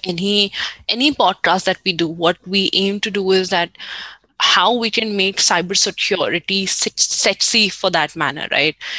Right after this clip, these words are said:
It's through the stories, and that's how we get speakers involved and the right thought leaders involved who are, uh,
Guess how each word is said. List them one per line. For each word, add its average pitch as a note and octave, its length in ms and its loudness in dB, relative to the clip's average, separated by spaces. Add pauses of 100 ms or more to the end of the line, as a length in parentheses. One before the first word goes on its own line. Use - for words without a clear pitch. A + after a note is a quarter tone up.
(180)
It's - 240 0
through - 340 -2
the A3+ 120 2
stories, E3 760 0
and F#3 160 -4
that's E3 220 2
how F#3+ 160 0
we F#3+ 120 -4
get F3+ 220 0
speakers - 580 0
involved E3 480 -2
and E3 120 -4
the E3 60 -6
right E3 280 0
thought - 240 -2 (100)
leaders F3+ 360 -2
involved E3+ 540 0
who F#3+ 340 -2 (560)
are, F#3 500 4
uh, F3 300 4